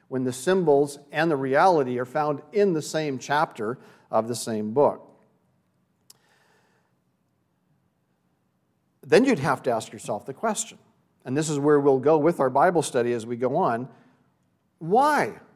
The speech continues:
are the seven churches represented by seven lampstands? What's the point of that?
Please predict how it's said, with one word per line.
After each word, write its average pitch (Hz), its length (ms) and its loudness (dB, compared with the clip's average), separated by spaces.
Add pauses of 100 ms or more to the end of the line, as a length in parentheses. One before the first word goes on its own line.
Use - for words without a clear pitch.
(280)
are 151 160 2
the 143 140 0
seven 139 400 0
churches 107 760 -10 (100)
represented 127 880 -4
by 117 200 0
seven 113 440 -6
lampstands? 104 600 -16
What's 190 240 -6
the 247 100 -8
point 180 300 -6
of 185 100 -6
that? 269 280 -12